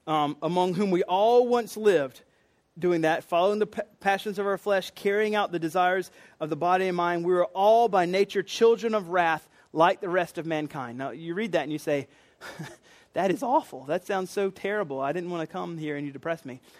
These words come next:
Here's the thing. The, the other side of that, like, verse four says, "But God," biggest but in the Bible. Like, the rest of it is amazing, amazing, amazing news. And to be able to understand that, you have to understand how bad it is first.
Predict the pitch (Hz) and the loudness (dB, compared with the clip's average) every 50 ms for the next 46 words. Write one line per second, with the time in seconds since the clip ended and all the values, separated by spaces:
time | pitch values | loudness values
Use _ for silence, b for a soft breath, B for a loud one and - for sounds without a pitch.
0 | b b - 214 226 - 208 - - 180 151 131 120 - b b b b b b | b b -4 -4 -4 -4 -6 -2 -2 -2 -2 -2 -4 -10 b b b b b b
1 | b - 156 175 - 165 160 175 - - 214 254 285 285 226 - - 156 143 139 | b -4 -4 -4 -2 -2 -4 -4 0 4 4 4 4 4 0 0 2 2 2 2
2 | 135 131 139 139 147 156 147 143 139 - _ - 143 _ - 165 147 175 220 214 | 0 0 0 0 0 0 -2 -4 -4 -6 _ -20 -18 _ -14 -6 0 0 0 0
3 | - - - 208 202 208 220 233 240 240 b b b b - - 185 165 143 135 | 0 -4 0 2 4 6 6 4 2 -2 b b b b 2 2 2 2 4 4
4 | 156 185 196 - 175 175 170 175 180 190 196 165 147 185 170 170 - 160 180 - | 4 4 4 4 2 2 4 4 4 2 2 0 -4 -6 -6 -6 -4 -4 -4 -2
5 | 170 156 165 170 170 180 185 196 190 B B B B 170 160 156 170 135 185 175 | -2 0 0 2 0 0 -2 -4 -8 B B B B 0 0 0 0 -2 0 2
6 | 202 226 262 254 - - 220 190 175 170 170 160 170 165 170 185 202 226 254 269 | 2 2 2 2 2 4 4 4 4 2 0 0 0 0 0 2 4 6 6 6
7 | 294 277 202 226 226 220 202 190 202 208 220 233 262 233 220 233 220 208 208 214 | 4 4 0 0 -2 0 0 2 4 4 4 4 4 2 -4 -4 -2 2 4 4
8 | 220 220 196 208 196 202 220 220 175 147 175 160 165 160 196 220 220 208 196 208 | 4 4 2 -2 -2 -2 -2 -2 -2 -2 -2 -4 -2 2 4 4 4 4 4 2
9 | 214 - 226 247 254 277 262 - - 277 254 247 240 226 220 240 233 208 160 156 | 2 4 2 2 2 2 -4 -4 0 2 2 2 2 0 2 2 4 4 2 0
10 | - _ b b b b b 175 185 185 226 233 220 - 233 - 208 202 196 - | -2 _ b b b b b -2 0 2 2 2 2 0 -4 -4 -2 -4 -4 0
11 | 220 214 202 185 185 185 185 160 143 135 208 208 220 233 220 208 190 170 160 - | 0 0 0 0 0 0 -2 -2 -2 2 2 4 4 4 4 4 2 2 0 -2
12 | 180 170 170 170 160 160 156 - - - 214 185 139 123 - - - - | -4 -2 0 0 0 0 -2 -4 -6 -4 -4 -4 -4 -4 -10 -14 -16 -16